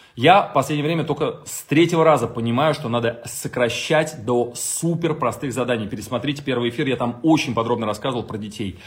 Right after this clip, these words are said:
Как можно подробить, подробить, подробить на очень маленькие простые задания, говорю, до одного удара кувалдой. И больше ничего не делать, зато это даст свой эффект. А вот это вот типа очень быстро, очень круто, сейчас я вас всему научу,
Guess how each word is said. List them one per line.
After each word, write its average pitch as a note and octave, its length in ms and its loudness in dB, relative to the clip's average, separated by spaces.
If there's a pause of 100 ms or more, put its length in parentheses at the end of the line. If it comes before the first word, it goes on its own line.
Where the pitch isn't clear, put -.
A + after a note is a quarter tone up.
(100)
Как - 160 -2
можно C#3 280 4
подробить, C#3+ 440 0
подробить, C3+ 400 -2
подробить B2+ 340 -2
на - 320 -2
очень B3+ 520 6
маленькие D3+ 360 2
простые C3 280 -2
задания, D#3+ 440 2
говорю, B2 160 0
до B2 120 2
одного C#3 260 4
удара D#3+ 220 4
кувалдой. B2+ 560 4
И A2+ 40 -6
больше D#3 520 4
ничего C#3+ 200 -2
не C#3 120 -2
делать, D#3 280 0
зато C3+ 240 -2
это C#3 140 -2
даст A#2 480 0
свой A2+ 200 -6
эффект. - 340 -14 (640)
А - 100 4
вот C3 140 6
это D3+ 120 4
вот C#3+ 140 2
типа C#3 220 -2
очень C3+ 640 2
быстро, C#3 320 0
очень A#2 300 -4
круто, C3+ 260 -2
сейчас A#2 240 -4
я A#2+ 60 -2
вас G#2 100 -6
всему B2 220 -6
научу, C#3+ 520 -2